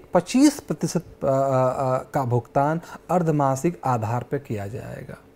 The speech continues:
अर्थात एक कर्मचारी जिस, जिसको अस्थायी पूर्ण या आंशिक अक्षमता चोट के कारण परि-, प-, उत्पन्न हुई है, उसे एक, एक,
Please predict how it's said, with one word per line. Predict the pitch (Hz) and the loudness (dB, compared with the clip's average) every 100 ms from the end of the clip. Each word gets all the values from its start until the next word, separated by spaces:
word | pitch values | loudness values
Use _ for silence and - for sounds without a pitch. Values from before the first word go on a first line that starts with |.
| - - - - - - | -20 -20 -20 -20 -12 2
अर्थात | 131 - 139 160 214 - - - - | 2 4 2 2 2 -6 -20 -8 0
एक | 160 - | 0 4
कर्मचारी | 143 147 - 165 160 196 220 - - | 4 4 2 4 4 2 -2 -8 -6
जिस, | 147 143 - - | -2 -2 -6 -10
जिसको | 143 147 - 175 | -4 -4 0 0
अस्थायी | - 185 208 - - - 180 190 202 - - - | 2 2 2 0 -2 4 6 4 0 -8 -20 -6
पूर्ण | 202 208 | 0 2
या | 196 185 | 4 4
आंशिक | - 143 175 180 - 190 - 170 | 2 2 2 2 -2 -6 -2 -2
अक्षमता | 170 - 165 160 175 180 180 - - | 0 -2 -2 0 2 2 0 -12 -16
चोट | - 254 240 | -4 -4 0
के | |
कारण | 180 156 156 | 2 4 4
परि-, | 151 143 - 147 | 2 0 0 -2
प-, | 135 135 | -2 -2
उत्पन्न | 156 - 147 | -4 0 2
हुई | 131 127 127 | 2 2 0
है, | 139 170 - - | -2 -4 -8 -6
उसे | 156 156 202 | -4 0 0
एक, | 196 175 175 - - | 2 2 -2 -4 -6
एक, | 160 | -6